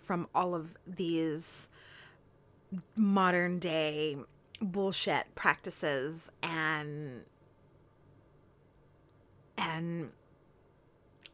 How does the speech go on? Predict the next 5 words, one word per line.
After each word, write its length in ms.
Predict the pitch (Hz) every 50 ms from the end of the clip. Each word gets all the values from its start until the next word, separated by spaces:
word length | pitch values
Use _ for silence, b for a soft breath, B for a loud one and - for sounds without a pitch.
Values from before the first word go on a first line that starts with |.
| - _ _ _ _ _ _ - - _ _ _ - - - - -
separation, 920 | - - - - 226 214 - 196 185 165 160 160 - - - - 170 - - -
the 140 | - 170 208
illusion 380 | 190 180 196 190 170 180 180 165
of 100 | 160 -
separation. 680 | - 165 - 160 151 147 151 147 - 156 139 139 143